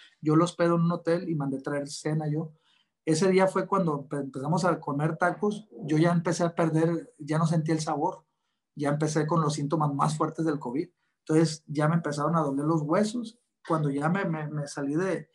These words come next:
del hotel, le digo a mi manager, am, que es mi ahijado, le digo, "¿Sabe que me duelen los huesos?". Y me dice, "Padrino", dice, "ya valió madres, trae covid", porque él también sintió lo mismo. Antes le pegó a él el covid. Entonces, yo ya caí en cama, la verdad, ese día,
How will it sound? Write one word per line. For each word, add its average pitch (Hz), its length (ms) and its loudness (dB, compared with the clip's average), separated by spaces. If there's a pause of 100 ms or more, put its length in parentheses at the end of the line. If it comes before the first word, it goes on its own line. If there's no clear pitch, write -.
(380)
del 151 260 2
hotel, 202 480 0
le 160 80 0
digo 151 220 -2
a 175 40 0
mi 156 120 -2
manager, 147 580 -2
am, 131 220 -12
que - 80 -6
es 135 120 -6
mi 151 100 -2
ahijado, 151 540 -4
le 139 100 -10
digo, 127 180 -10
"¿Sabe 139 240 -18
que 185 100 -8
me 170 80 -4
duelen 151 220 -8
los 135 100 -6
huesos?". 131 300 -14
Y - 20 -16
me 135 100 -14
dice, 127 280 -18 (600)
"Padrino", 139 340 -4
dice, 160 240 -6
"ya 143 100 -12
valió 160 260 -4
madres, 170 640 -8
trae 151 220 -6
covid", 160 380 0
porque 147 260 -4
él 139 100 -4
también 147 280 -4
sintió 151 320 -4
lo 135 100 -4
mismo. 151 420 -4 (220)
Antes 151 400 0
le 156 120 -4
pegó 127 260 -6
a 131 60 -6
él 139 80 -4
el 151 120 -4
covid. 160 260 -2 (360)
Entonces, 185 240 4
yo 185 100 4
ya 185 160 6
caí 185 300 2
en 190 120 0
cama, 196 280 4
la 170 100 4
verdad, 151 280 0
ese 170 140 -4
día, 214 300 0